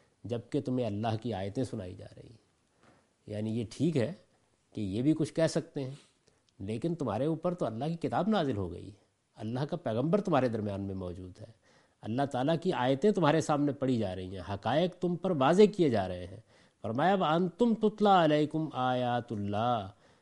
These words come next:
کہ تمہیں اللہ کی آیتیں سنائی جا رہی ہیں، وَفِيكُمْ رَسُولُهُ، اور اس کا رسول تمہارے اندر موجود ہے۔ اس کے باوجود حق کو چھوڑتے ہو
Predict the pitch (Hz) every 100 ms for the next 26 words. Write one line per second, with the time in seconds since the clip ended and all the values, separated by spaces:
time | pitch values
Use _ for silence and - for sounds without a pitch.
0 | _ - 101 113 135 139 113 143 147 165
1 | 107 113 165 165 165 160 175 165 170 185
2 | 196 185 226 254 - _ _ - 120 107
3 | - 196 220 226 262 254 - 220 208 180
4 | 113 92 - _ _ _ _ _ _ 107
5 | 127 156 180 151 139 - 147 127 107 -
6 | 160 208 240 233 - 165 131 139 143 123
7 | 120 117 110 101 95 92 92 90 - -
8 | _ _ _ _ _ _ _ _ - 110
9 | - 139 104 104 123 143 147 170 185 175
10 | - 123 113 - 151 - 107 110 110 131
11 | 156